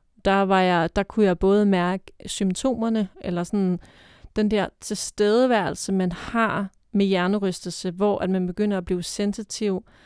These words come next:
med lys og lyd, og sådan stramninger for hovedet og sådan noget.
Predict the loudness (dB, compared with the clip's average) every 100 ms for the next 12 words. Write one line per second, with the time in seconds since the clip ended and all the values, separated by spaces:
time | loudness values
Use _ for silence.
0 | -20 -10 -2 0 2 0 -2 -6 -8 -8
1 | -6 -4 -4 -4 -8 -4 -2 -2 -6 _
2 | _ _ _ _ _ _ _ _ _ _
3 | -4 0 2 2 0 -4 -10 -2 2 4
4 | 4 2 0 -2 -4 2 4 4 4 2
5 | -2 -8 -4 -2 -2 -6